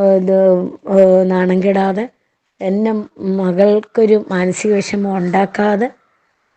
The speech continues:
ഒരുപാട് ഇതായിട്ട് നടന്നു. അപ്പം ഞാനും എൻ്റെ ഭർത്താവും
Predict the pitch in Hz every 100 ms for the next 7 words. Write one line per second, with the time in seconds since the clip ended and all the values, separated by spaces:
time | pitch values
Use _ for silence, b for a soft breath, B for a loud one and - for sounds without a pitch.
0 | _ - 208 202 240 311 277 208 196 190
1 | 190 180 185 214 185 202 214 190 196 233
2 | 233 233 208 202 214 208 208